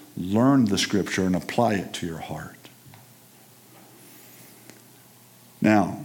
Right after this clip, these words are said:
First John two fifteen to seven, fifteen to sixteen, this is, this is kind of the focus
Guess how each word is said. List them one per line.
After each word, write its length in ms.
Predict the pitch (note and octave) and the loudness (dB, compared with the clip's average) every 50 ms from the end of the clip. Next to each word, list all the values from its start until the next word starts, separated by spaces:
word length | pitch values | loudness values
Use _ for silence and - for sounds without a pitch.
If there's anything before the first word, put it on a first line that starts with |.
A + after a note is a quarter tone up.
| C#2+ - | -12 -6
First 320 | - - B2+ C3+ C3+ C3 | 0 4 4 4 4 4
John 600 | B2 B2+ B2+ A#2+ A2 G#2+ G#2+ G#2+ A2 A#2+ - - - - - - - - - - - - | 4 4 6 6 6 4 4 2 0 -2 -6 -10 -16 -18 -20 -20 -20 -20 -20 -20 -10 -2
two 320 | - B2+ B2+ B2+ B2+ B2+ B2 | 4 6 6 6 6 4 4
fifteen 320 | - C3 B2 - C#3 C3+ | 4 2 2 4 4 4
to 60 | C3+ | 4
seven, 280 | B2+ - C3 B2 B2 A#2 | 4 4 4 4 4 4
fifteen 560 | - - - - - - C#3+ C#3 - C#3+ C3+ | -2 -6 -12 -4 4 4 4 4 6 4 4
to 60 | C3+ | 4
sixteen, 420 | A#2 - C#3+ C#3+ C#3 - - A2+ A2+ | 4 4 2 2 2 4 4 6 6
this 160 | B2+ B2+ - | 6 6 6
is, 200 | C3+ B2 - - - - - - - - | 4 2 2 -2 -12 -14 -14 -14 -2 2
this 180 | B2 B2+ - | 2 4 6
is 120 | C#3+ B2 - | 4 2 4
kind 180 | - D3 D3 | 6 4 4
of 60 | C#3+ | 6
the 60 | B2 A2 | 4 2
focus 840 | - - D#3+ F#3 G3 F#3+ - C3 A#2+ A#2+ A#2 - - - - - | 4 6 6 6 6 6 4 2 2 2 2 -2 -4 -6 -8 -12